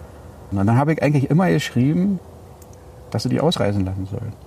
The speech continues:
Weil das hat ja keinen Sinn. Ein Mensch, der hier nicht mehr leben will, sollen sie, sollen sie die ausreisen.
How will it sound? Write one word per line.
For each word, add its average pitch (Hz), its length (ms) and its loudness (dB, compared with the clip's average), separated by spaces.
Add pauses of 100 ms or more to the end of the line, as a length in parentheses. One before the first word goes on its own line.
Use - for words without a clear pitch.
(420)
Weil 117 260 0
das 208 80 -4
hat 233 100 -2
ja 131 60 -2
keinen 139 200 -2
Sinn. 139 440 0
Ein 113 240 -2
Mensch, 143 200 0
der 131 100 -2
hier 131 100 0
nicht 127 160 2
mehr 123 80 2
leben 165 260 2
will, 160 140 -2
sollen 147 240 0
sie, 143 180 -2
sollen 143 160 0
sie 156 100 -2
die 151 120 -2
ausreisen. 98 640 -4